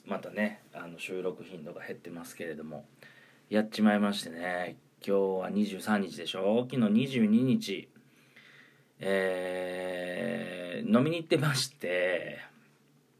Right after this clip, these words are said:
まあ、そもそもね、このマンボウや言うてる時に飲みに行くなっつう話なんですけど、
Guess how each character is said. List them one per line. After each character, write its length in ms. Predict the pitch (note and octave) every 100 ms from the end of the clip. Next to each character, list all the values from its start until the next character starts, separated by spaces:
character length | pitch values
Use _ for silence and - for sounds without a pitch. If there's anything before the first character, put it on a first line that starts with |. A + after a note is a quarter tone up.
| _ -
ま 120 | G2+
あ、 20 |
そ 180 | - C#3+
も 140 | F3+
そ 120 | G3+ A3+
も 160 | A#3
ね、 280 | B3+ C#4+ - _ _ _ _ _ - - - - - _ -
こ 80 | A#2
の 140 | C3+
マ 160 | C3 F3+
ン 160 | G3+ D3+
ボ 160 | C3
ウ 40 | A2+
や 100 | G#2+
言 180 | A2
う 40 | C3
て 100 | D3+
る 120 | D#3+
時 100 | B2
に 20 |
飲 200 | A2 C3+
み 80 | G#3
に 140 | D#4
行 60 | -
く 80 | B2+
な 100 | G#2+
っ 80 | G#2+
つ 140 | -
う 40 | G2+
話 320 | A2 G#2+ G2+
な 80 | F#2
ん 40 |
で 80 | F2+
す 120 | -
け 100 | -
ど、 320 | A2+ C3 A#2